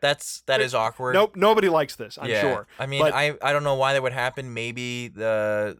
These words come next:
Speaker 1: the half the order was up and the other half wasn't
Speaker 2: Right.
Speaker 1: going to be
Speaker 2: Well,
Speaker 1: for
Speaker 2: then,
Speaker 1: a while.
Speaker 2: okay, then put it under the heat lamps and wait, you
Speaker 1: Yeah.
Speaker 2: know?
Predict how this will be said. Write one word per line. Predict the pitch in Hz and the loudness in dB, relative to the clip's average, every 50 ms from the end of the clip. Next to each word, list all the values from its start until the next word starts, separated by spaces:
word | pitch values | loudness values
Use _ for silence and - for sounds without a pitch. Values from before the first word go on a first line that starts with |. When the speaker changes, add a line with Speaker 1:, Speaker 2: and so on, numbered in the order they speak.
| _ 82 | _ -10
Speaker 1:
the | - 107 101 98 98 98 95 95 87 - _ _ _ _ _ _ _ _ _ _ _ _ _ _ _ _ | -6 -4 -2 -2 -2 -2 -2 -4 -6 -10 _ _ _ _ _ _ _ _ _ _ _ _ _ _ _ _
half | 107 110 117 110 110 - - | -14 -6 -4 -4 -4 -4 -6
the | 110 | -8
order | 107 113 113 110 107 | -6 -6 -6 -6 -6
was | 107 104 101 | -8 -4 -2
up | 113 110 110 - - | 0 0 0 -2 -6
and | 98 98 101 | -8 -8 -8
the | 101 | -6
other | 98 104 | -6 -6
half | 107 113 104 104 107 | -6 -4 -6 -6 -4
wasn't | 113 104 104 98 107 107 101 92 - | -6 -6 -6 -6 -8 -12 -10 -2 0
Speaker 2:
Right. | 370 349 | 2 2
Speaker 1:
going | 175 123 | 2 0
to | 101 | -4
be | 110 117 | -2 0
Speaker 2:
Well, | 262 262 | 0 2
Speaker 1:
for | 262 | 2
Speaker 2:
then, | 240 226 | 2 2
Speaker 1:
a | 220 | 2
while. | 113 - 233 233 233 233 | 2 2 2 0 0 0
Speaker 2:
okay, | 240 226 - 254 | -2 0 0 0
then | 254 254 240 240 220 _ _ | 0 0 -2 -4 -6 _ _
put | - 302 320 | -6 -4 -2
it | 339 | 0
under | 311 285 285 254 | -2 -2 -2 -2
the | 226 202 | -4 -2
heat | 151 202 254 - | -4 -4 -6 -4
lamps | 202 180 175 180 - 156 | -2 -2 -2 -2 -2 -6
and | 175 175 170 170 | -8 -8 -2 0
wait, | 208 214 147 - _ _ _ _ | 0 0 0 -4 _ _ _ _
you | 120 120 | -6 -2
Speaker 1:
Yeah. | 113 107 104 101 | 0 0 0 0
Speaker 2:
know? | 147 151 | -2 -6